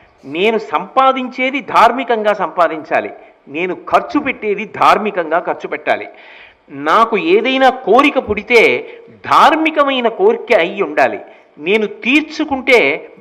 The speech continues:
ధార్మికమైన మార్గంలో తీర్చుకోవాలి. ధర్మబద్ధమైన అర్థము, ధర్మబద్ధమైన కామము మోక్షానికి దారితీస్తుంది. ధర్మము ప్రధానము. ఈ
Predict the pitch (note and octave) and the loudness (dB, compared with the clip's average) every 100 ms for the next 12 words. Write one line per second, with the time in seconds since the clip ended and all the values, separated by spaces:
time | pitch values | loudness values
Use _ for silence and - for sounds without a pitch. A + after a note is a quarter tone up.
0 | A2+ A#2+ C3+ A3 D4 C#4+ B3 A3+ F#3+ E3+ | -10 0 2 2 0 0 0 0 -2 0
1 | D#3+ F3+ F3+ E3+ G3+ G3+ E3 - F#3+ F3 | 0 -2 -4 -2 -4 -4 -10 -12 -4 0
2 | D#3+ A#2+ G#2+ - - _ _ C#3+ D#3+ G3 | 2 0 -6 -14 -20 _ _ -2 0 0
3 | G#3+ G3 - E3 E3+ E3 D#3 D3 C#3 - | 0 0 -4 -6 -6 -4 -6 -6 -8 -2
4 | F#3+ F#3 D3+ A2+ - - _ - C#3 F3 | 0 2 -2 -6 -12 -20 _ -4 -2 0
5 | G3 F#3+ F3+ D#3 D#3+ D#3 D3+ C#3 - C3 | -2 -2 -2 -4 -6 -6 -6 -8 -4 -2
6 | F3 F3+ C#3+ G#2+ G#2+ - _ B2+ C#3 F3+ | 0 0 -2 -8 -12 -20 _ -10 -4 -4
7 | G#3 - A3 E3+ D#3+ G#3 D#3+ C3+ D3 B2+ | -4 -6 -4 -4 -8 -4 -4 -4 -10 -18
8 | - - _ _ _ _ - - _ _ | -20 -20 _ _ _ _ -20 -20 _ _
9 | _ _ _ _ - G#2+ B2+ E3 A#3 A3+ | _ _ _ _ -20 -8 -4 2 2 2
10 | - D3 C#3 D3+ D3 B2 G2+ - - - | 0 -4 0 2 2 0 -6 -12 -20 -20
11 | - E3+ G#3+ | -20 -8 -8